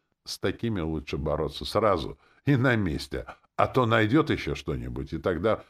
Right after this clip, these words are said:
всему городу придет один большой каюк. А такое кому-нибудь надо? Думаю, что ему, как мэру города, подобные фокусы ни к чему. И уже только поэтому я заранее понимаю главную сложность ситуации.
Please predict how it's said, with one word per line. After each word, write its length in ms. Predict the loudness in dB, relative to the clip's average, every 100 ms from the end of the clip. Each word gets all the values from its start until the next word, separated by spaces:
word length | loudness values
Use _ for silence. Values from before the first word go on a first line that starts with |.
| _
всему 420 | -10 0 2 4 2
городу 400 | 2 2 0 -4
придет 440 | -2 -2 -2 -2
один 260 | -2 0 0
большой 360 | -2 -4 -6
каюк. 440 | -2 -2 -2 -8 -18 _ _ _ _
А 80 | -10
такое 460 | -6 -6 -4 -6 -4
кому-нибудь 640 | -4 -4 -4 -8 -10 -10 -6
надо? 380 | -4 -4 -8 -12 _ _ _ _
Думаю, 400 | 0 2 4 2
что 200 | 2 2
ему, 360 | 2 4 2 0
как 260 | 0 -2
мэру 280 | 0 0 0
города, 420 | 0 0 0 -2
подобные 600 | -2 -2 0 -2 -2 -4
фокусы 520 | -4 -6 -6 -8 -8 -6
ни 220 | -4 -6
к 140 | -8
чему. 460 | -8 -6 -6 -8 -12 _ _ -10
И 60 |
уже 240 | -8 -6 -6
только 300 | -6 -6 -6
поэтому 640 | -2 0 0 -2 -8 -8
я 180 | -6 -6
заранее 520 | -4 -4 -6 -8 -12
понимаю 560 | -10 -8 -8 -6 -6 -4
главную 480 | -2 -2 -2 -6
сложность 500 | -8 -4 -4 -6 -10
ситуации. 680 | -12 -6 -4 -4 -6 -8 -8